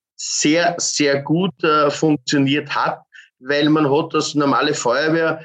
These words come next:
im Einsatz nicht sieben bis acht Personen, die einen Einsatz mit, äh, schreiben, mit, mit do-, dokumentieren, genau, äh, und Lageführungen über Drohnen, äh,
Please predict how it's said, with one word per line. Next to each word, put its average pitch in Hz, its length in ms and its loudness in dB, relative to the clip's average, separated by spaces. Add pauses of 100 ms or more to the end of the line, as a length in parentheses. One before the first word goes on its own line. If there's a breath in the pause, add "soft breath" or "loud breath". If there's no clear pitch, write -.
(140)
im 147 160 0
Einsatz 151 540 -2
nicht 160 260 0
sieben 160 240 0
bis 147 120 0
acht 135 260 0
Personen, 151 720 0
die 147 280 -2
einen 127 140 0
Einsatz 151 580 0 (260 loud breath)
mit, 160 440 -2
äh, 156 540 0
schreiben, 160 840 0
mit, 147 300 -4 (280)
mit 143 440 -6
do-, 170 180 2
dokumentieren, 170 1120 0
genau, 147 440 -2 (380 loud breath)
äh, 143 280 0
und 156 340 2 (120)
Lageführungen 160 1200 0
über 160 240 -2
Drohnen, 160 840 0
äh, 135 520 -4